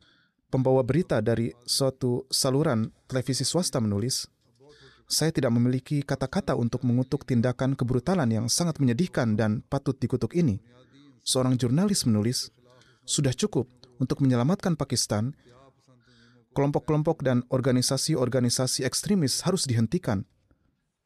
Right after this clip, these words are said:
Adalah penting untuk melarang organisasi ekstremis untuk menghentikan pelanggaran hak asasi manusia dan kegiatan semacam ini terhadap para Ahmadi. Akan tetapi, ketakutan terhadap mereka yang menyebut diri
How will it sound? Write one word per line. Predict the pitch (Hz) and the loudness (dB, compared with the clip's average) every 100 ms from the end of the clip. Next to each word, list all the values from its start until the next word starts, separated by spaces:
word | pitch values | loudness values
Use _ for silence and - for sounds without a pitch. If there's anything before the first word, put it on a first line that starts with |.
| _ _ _ _ _ _ 131 | _ _ _ _ _ _ 0
Adalah | 127 123 | 0 0
penting | - 190 156 135 | 0 0 0 0
untuk | 123 127 | 0 2
melarang | 127 135 143 135 | 2 2 0 0
organisasi | 117 120 117 135 123 - | 0 2 0 0 -2 -4
ekstremis | 117 - 196 170 117 - | -4 -2 0 0 0 -2
untuk | 127 139 120 | -2 -2 -2
menghentikan | 117 120 135 127 143 139 151 - - - _ _ _ - | 0 0 -2 -2 -2 -2 -4 -10 -20 -20 _ _ _ -2
pelanggaran | 135 120 131 143 135 | 0 2 2 2 2
hak | 135 - | 0 -2
asasi | - - 135 143 | -4 -2 -2 0
manusia | 143 135 - 190 113 | 0 0 -2 -2 0
dan | 110 117 | 0 -2
kegiatan | 120 110 180 - 135 | -4 -4 -4 -2 -2
semacam | - 120 120 110 | 0 -2 0 -2
ini | 170 180 110 - | 0 -2 -2 -4
terhadap | 113 120 117 - | -2 -2 -2 -2
para | - | -4
Ahmadi. | 104 120 170 110 - - - - _ - 143 - - - | -2 -2 -2 -4 -8 -20 -20 -20 _ -20 -20 -20 -20 -10
Akan | - 135 | -4 -2
tetapi, | 131 180 202 110 107 | -2 -2 -2 -4 -6
ketakutan | - - 127 143 151 143 | -4 -4 -2 -2 0 0
terhadap | 131 123 123 123 | 0 0 -2 0
mereka | 123 170 - 107 | 0 -2 -2 -4
yang | 120 120 | 0 0
menyebut | 120 127 127 123 | 2 0 -2 -4
diri | 117 147 156 - | -2 0 0 -6